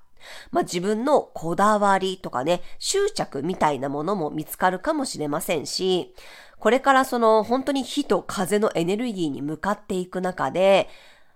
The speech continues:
まあ、本当に必要なものとそうでないものっていうのは今日はね、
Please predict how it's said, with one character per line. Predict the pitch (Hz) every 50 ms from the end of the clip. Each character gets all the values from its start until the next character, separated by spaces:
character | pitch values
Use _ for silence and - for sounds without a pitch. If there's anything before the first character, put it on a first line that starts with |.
| - -
ま | 254 233 190
あ、 | 165
本 | 165 175 180 202 202
当 | - - 226 240
に | 294 330 339
必 | - - - - 170 160
要 | 156 156
な | 160 170 180
も | 190 196
の | 214 269
と | 269 - 170 - - - -
そ | - - - 226 214 208
う | 190
で | 165 160
な | 151 220 302
い | 370 349 285
も | 214 175
の | 180 247 330
っ | - -
て | - 226
い | 254 330
う | 359
の | 370
は | 262 185 127 - - -
今 | 220 180
日 |
は | 147 120 117
ね、 | 143 160 -